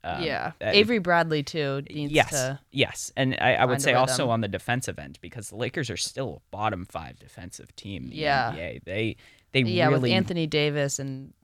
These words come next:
Speaker 2: Avery Bradley, you really gotta
Speaker 1: Exactly. So
Speaker 2: anchor
Speaker 1: I,
Speaker 2: in.
Speaker 1: I'm, I'm curious to see how, I, I don't really have as much doubts about the, the offensive sort of ceiling of this team, but I do think this defense could really, um, hold this team back in the end.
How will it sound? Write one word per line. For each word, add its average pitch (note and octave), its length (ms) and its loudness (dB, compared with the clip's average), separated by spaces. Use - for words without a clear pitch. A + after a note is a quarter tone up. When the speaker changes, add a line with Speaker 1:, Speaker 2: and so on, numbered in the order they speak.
Speaker 2:
Avery B2 260 -14
Bradley, G2 420 -8
you C#3+ 80 -16
really C3 240 -12
gotta G2 460 -10
Speaker 1:
Exactly. A2 720 -8
So G#2+ 340 -2
Speaker 2:
anchor - 40 2
Speaker 1:
I, A#2 80 6
Speaker 2:
in. E2 160 -12
Speaker 1:
I'm, A2+ 300 0
I'm B2 120 0
curious D#3 420 0
to B2 100 -8
see A2 320 -4
how, A2 500 0
I, C#3+ 160 8
I D3+ 80 8
don't E3+ 240 0
really F3 220 -2
have D3+ 260 0
as D3+ 100 -6
much D3+ 300 -8
doubts C3 320 0
about C3+ 220 -2
the, A#2+ 240 -4
the B2 120 -2
offensive B2+ 640 -2
sort B2 240 -6
of A2+ 100 -8
ceiling C3 420 -4
of C#3+ 120 -2
this C#3+ 240 -6
team, D3 220 -2
but A#2+ 100 -2
I A2+ 60 2
do C#3+ 200 -4
think B2+ 240 -10
this G2+ 220 -12
defense G#2 500 -8
could F#2+ 240 -10
really, G#2+ 320 -6
um, G#2 260 -2
hold - 220 -6
this - 180 -6
team - 240 -14
back - 300 -10
in - 100 -14
the - 80 -18
end. C#3 140 -20